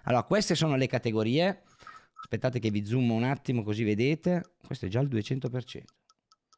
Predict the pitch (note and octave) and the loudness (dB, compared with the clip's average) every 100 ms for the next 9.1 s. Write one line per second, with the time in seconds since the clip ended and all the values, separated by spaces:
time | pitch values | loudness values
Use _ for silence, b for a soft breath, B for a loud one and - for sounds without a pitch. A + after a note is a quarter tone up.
0 | _ _ _ _ _ _ _ _ _ _ | _ _ _ _ _ _ _ _ _ _
1 | _ _ _ _ _ _ - A#2 - F2 | _ _ _ _ _ _ -8 -8 -8 -10
2 | E2+ - b b b b b b D3+ D#3+ | -12 -18 b b b b b b 2 2
3 | C3+ A3 F#3+ F#3 F3 E3 E3 F3+ F3+ G#3+ | 2 2 2 0 0 0 0 0 0 2
4 | A3 - C#3+ B2 B2 G#3 A3 D3 F3 G#3+ | 0 0 0 0 2 0 0 0 2 2
5 | G#3 G3+ D#3 D3+ D#3 F3 D#3 C#3+ C3 C#3+ | 2 0 0 0 0 0 2 0 0 0
6 | D3 C#3+ D#3 C#3 - C3 B2+ B2+ B2+ C#3+ | 2 2 0 -2 -2 0 0 0 0 0
7 | C3+ - D#3 B2+ A#2 A#2 A#2+ C3 B2 A2+ | 0 2 2 2 2 2 2 2 0 0
8 | G#2 B2+ B2 A#2 - D3+ - A3+ A3 G3 | 0 0 0 0 -2 -4 -2 -2 0 0